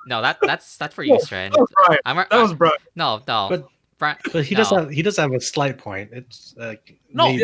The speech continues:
Speaker 4: because, no, no, no, no, no. Uh, Shrant's analogy was this entire time they're hinting towards he has to make one choice or the other, right? And then he ended
Speaker 3: Yep.
Speaker 4: with,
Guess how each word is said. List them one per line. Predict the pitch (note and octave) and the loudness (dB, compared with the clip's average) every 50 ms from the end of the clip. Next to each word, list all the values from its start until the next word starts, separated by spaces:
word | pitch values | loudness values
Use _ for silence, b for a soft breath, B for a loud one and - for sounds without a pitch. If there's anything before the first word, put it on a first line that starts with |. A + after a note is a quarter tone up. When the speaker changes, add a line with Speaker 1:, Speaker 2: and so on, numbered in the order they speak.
| B3 A#3+ | 0 0
Speaker 4:
because, | C#4 B3 - | -2 -2 0
no, | C#4 | 0
no, | E4+ F4 E4 E4 E4 | 0 2 2 0 0
no, | D#4+ D#4 D#4 D#4+ D#4 D4+ D4+ | 0 0 0 0 0 -2 -2
no, | D4 | -2
no. | A#3+ E3 - - | -4 -6 -8 -10
Uh, | F#3+ | -10
Shrant's | F#3+ - - A3+ C4 E4 E4+ - | -10 -8 -4 -2 -2 -2 -2 -4
analogy | B3 F#3+ F#3+ F#3+ G#3+ B3 B3 C#4 C#4 | -6 -6 -4 -2 -2 -2 -2 -2 -4
was | B3+ A3 G3+ F3+ D#3+ C#3+ - - b b b b _ _ _ _ _ _ _ _ _ _ _ - | -4 -2 -4 -4 -4 -6 -10 -14 b b b b _ _ _ _ _ _ _ _ _ _ _ -12
this | F#3 G3 G#3+ - | -8 -8 -6 -6
entire | B3 A3 G#3 - - A#3 B3+ C4 | -6 -8 -8 -6 -2 0 2 2
time | C4 C4 A#3 A3+ A3+ G3+ | 0 0 -2 -2 -2 -2
they're | G3+ F3 | -4 -6
hinting | D3 F#3+ G#3+ - A#3+ G#3 F#3+ | -6 -6 -10 -10 -10 -12 -12
towards | - - F3+ F3+ - - | -8 -6 -6 -6 -6 -6
he | F3 | -6
has | F3 F#3+ F#3 - | -6 -6 -6 -6
to | F#3+ | -6
make | F#3 F#3 F3 D3 | -6 -6 -6 -8
one | B2+ C3 C#3+ D#3 E3+ F#3+ F#3+ F#3+ | -10 -8 -6 -4 -4 -4 -6 -8
choice | - - E3+ E3+ F3 E3+ - | -10 -6 -6 -6 -6 -6 -8
or | E3+ | -10
the | D3+ B2+ A#2+ | -8 -8 -6
other, | A#2 D3+ D#3 C3 A2 G2+ | -6 -6 -6 -6 -6 -8
right? | G#2+ A2 A2+ C3+ D#3 D#3 - | -8 -8 -8 -8 -8 -8 -8
And | C3+ C#3+ | -8 -6
then | D#3 D#3+ | -6 -4
he | D#3 D#3+ D#3+ D#3 | -2 -2 -2 0
ended | E3+ E3+ F#3+ F3 | 0 0 0 0
Speaker 3:
Yep. | D#3+ C#3 | -2 -4
Speaker 4:
with, | C3+ C3+ - | -6 -6 -8